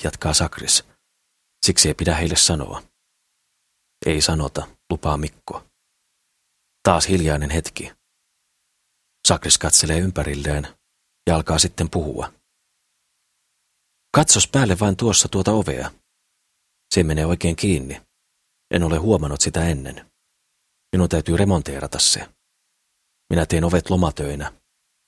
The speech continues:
Ja tämä pykninki on vanha, siksi eivät ikkunatkaan mene kiinni niin kuin pitäisi. Minä korjaan nekin. Aivan ilmaiseksi,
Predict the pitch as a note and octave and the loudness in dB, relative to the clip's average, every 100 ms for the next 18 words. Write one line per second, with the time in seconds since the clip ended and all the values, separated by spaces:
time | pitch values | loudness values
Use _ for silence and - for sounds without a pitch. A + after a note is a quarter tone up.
0 | _ _ - F#2+ F2 E2+ D#2 - G#2 - | _ _ -6 0 2 2 0 0 0 2
1 | E2+ D#2+ E2+ E2+ G2+ F2+ C#2+ D2 - _ | -2 0 0 2 2 2 0 -6 -8 _
2 | _ _ _ - - - - E2+ F2 G#2 | _ _ _ -4 0 2 2 2 -2 -4
3 | - D#2+ - E2 D#2+ E2+ D#2+ - F#2 D2+ | -2 -2 0 -2 0 0 -2 0 0 0
4 | D#2+ D#2+ E2+ F2 D#2 C#2+ - - _ _ | -2 0 -2 0 -2 0 0 -2 _ _
5 | _ _ _ _ _ - F2+ E2+ G2 G2+ | _ _ _ _ _ -4 0 2 2 2
6 | G#2+ E2 D2 C2+ - - _ _ _ _ | 2 0 -2 -8 -12 -16 _ _ _ _
7 | _ - - F2+ F2+ G2 D#2 C#2 D2 - | _ -2 2 2 2 2 0 -2 -6 -2
8 | - C2+ | -2 -2